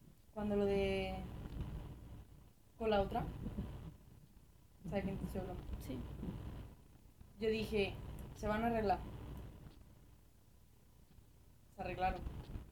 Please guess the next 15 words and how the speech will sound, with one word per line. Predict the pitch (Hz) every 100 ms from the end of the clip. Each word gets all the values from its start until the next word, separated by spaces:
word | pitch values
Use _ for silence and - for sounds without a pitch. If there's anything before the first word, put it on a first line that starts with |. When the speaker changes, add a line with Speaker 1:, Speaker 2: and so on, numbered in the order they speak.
| - - - - -
Speaker 1:
Y | 233
dije, | 220 220 202 180 - - - - - - - - - - - -
"Se | 208
va | 202
a | 220
romper | 233 226
el | 214 202
grupo. | 180 170 - - - - - - - -
Speaker 2:
Se |
rompió. | 240 233
Speaker 1:
Nos | 214 202
vamos | 208
a | 220
separar | 220 247 - -
tochísimo". | 214 202 226 202 175